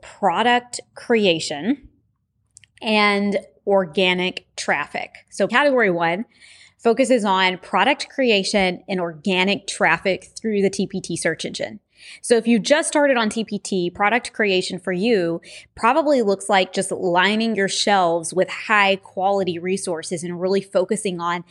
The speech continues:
that aspect of this category, getting products into your store that meet a very unique need for your customer. This is gonna be really important. If you wanna know more about product creation, next week on the podcast, we're gonna be talking about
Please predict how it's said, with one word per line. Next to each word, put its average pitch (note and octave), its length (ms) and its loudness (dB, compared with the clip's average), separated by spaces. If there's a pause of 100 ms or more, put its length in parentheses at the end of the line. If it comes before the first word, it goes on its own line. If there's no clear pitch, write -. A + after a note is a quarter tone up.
(240)
that F#3 460 2
aspect E3+ 560 -2
of F3 80 -2
this F3 160 -4
category, - 800 -6
getting G#3 380 2
products F#3+ 600 2
into A3+ 280 -2
your A3 160 0
store F3+ 400 0
that F3 180 0
meet F3+ 240 0
a - 80 -2
very F3 320 2
unique F3+ 720 0
need F3+ 520 0 (280)
for E3 500 2
your D3+ 100 -6
customer. F#3 680 -2 (180)
This E3 220 -6
is F#3+ 40 -2
gonna F#3+ 160 0
be F#3 120 4
really E3 260 2
important. F3 540 -4 (340)
If - 80 -6
you A3 80 4
wanna B3+ 160 4
know B3 140 4
more A3+ 160 2
about A#3 240 2
product G3 320 2
creation, F#3+ 500 2
next G3 300 2
week A3 120 0
on F#3+ 80 2
the F#3+ 60 -2
podcast, E3+ 500 0
we're F3+ 60 -8
gonna F3 140 -4
be E3 100 -8
talking E3+ 400 -8
about D#3+ 480 -4